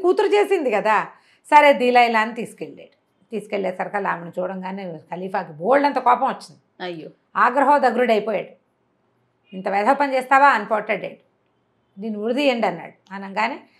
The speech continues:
Speaker 1: హసన్ వెంటనే కాగితం, "మహాప్రభు, మీరు ఇది ఇచ్చారు కాగితం"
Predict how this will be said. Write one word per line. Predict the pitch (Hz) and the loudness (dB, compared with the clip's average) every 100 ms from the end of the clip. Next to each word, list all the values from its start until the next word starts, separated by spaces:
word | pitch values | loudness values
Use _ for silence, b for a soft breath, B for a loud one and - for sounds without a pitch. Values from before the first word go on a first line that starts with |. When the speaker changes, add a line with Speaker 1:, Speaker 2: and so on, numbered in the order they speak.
| b - | b -6
Speaker 1:
హసన్ | 214 233 214 | -4 -4 -4
వెంటనే | 196 202 208 | -6 -8 -6
కాగితం, | 208 190 190 202 | -2 0 -2 -6
"మహాప్రభు, | 185 196 196 202 247 208 | -4 -4 -2 -2 -2 -4
మీరు | 180 170 | -4 -6
ఇది | 165 175 | -8 -12
ఇచ్చారు | - 233 254 294 202 - _ _ _ _ _ _ _ - | -6 -4 -2 -4 -8 -12 _ _ _ _ _ _ _ -6
కాగితం" | 202 202 311 | -6 -4 -6